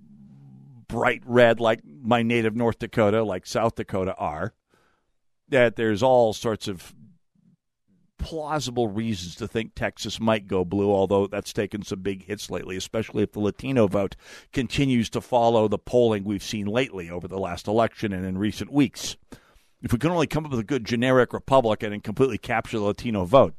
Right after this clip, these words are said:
that's what I'm saying here. Um, I don't know how you get more generic than Mitt Romney, but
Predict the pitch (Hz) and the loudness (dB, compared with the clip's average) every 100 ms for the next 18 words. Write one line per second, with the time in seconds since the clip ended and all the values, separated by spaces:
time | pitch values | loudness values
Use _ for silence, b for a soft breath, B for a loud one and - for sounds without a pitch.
0 | - - 98 87 - 147 120 90 76 B | -14 -16 -14 -12 -6 -4 -2 -4 -12 B
1 | B B B B 123 113 107 95 - - | B B B B 8 8 8 2 -6 -20
2 | - _ _ _ - 135 113 113 120 117 | -20 _ _ _ -10 -8 -6 -6 -6 -6
3 | 110 107 107 107 - 107 113 101 92 95 | -6 -4 -2 -2 -4 -6 -6 -6 -6 -4
4 | 90 | -6